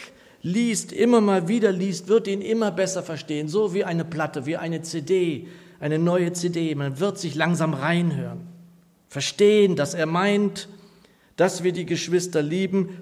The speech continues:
weil wir erkennen durften, dass wir wiedergeboren sind. Versteht ihr?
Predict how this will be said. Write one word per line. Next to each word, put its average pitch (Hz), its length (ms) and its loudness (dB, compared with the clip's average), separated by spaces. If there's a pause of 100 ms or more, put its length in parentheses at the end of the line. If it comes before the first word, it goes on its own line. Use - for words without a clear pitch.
(100)
weil 254 720 2
wir 208 180 6
erkennen 185 580 2
durften, 180 680 0 (200)
dass 220 320 4
wir 220 220 4
wiedergeboren 185 720 4
sind. 127 320 -14 (640)
Versteht 165 420 -4
ihr? 170 160 -6